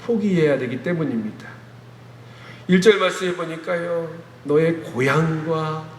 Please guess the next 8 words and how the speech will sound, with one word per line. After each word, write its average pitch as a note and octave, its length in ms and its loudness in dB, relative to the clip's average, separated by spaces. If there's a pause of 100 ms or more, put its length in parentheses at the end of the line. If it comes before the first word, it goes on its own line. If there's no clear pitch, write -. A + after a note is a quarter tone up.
(480)
친척과 D3 1160 -2 (300)
아버지의 F#3 600 0
집을 F3+ 380 0
떠나라" B2+ 760 -4
라고 D3+ 180 -4
말씀하고 C#3+ 500 -2
있다는 A#2+ 360 -4
것입니다. - 420 -12